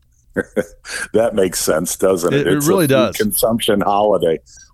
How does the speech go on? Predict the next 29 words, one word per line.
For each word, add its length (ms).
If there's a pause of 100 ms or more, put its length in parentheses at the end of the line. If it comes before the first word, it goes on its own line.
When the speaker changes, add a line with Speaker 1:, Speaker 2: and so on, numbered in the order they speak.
Speaker 1:
One 420
in 260
seven 560
Americans 800
will 400 (480)
get 240
some 360
form 380
of 160
takeout, 720 (400)
and 300
pizza 480
is 420
the 220
overwhelming 960
choice. 460
So 220
you 360
clearly 600
see 520 (320)
why 160
the 120
major 420
pizza 420
companies 500
want 140
to 40
make 200
sure 400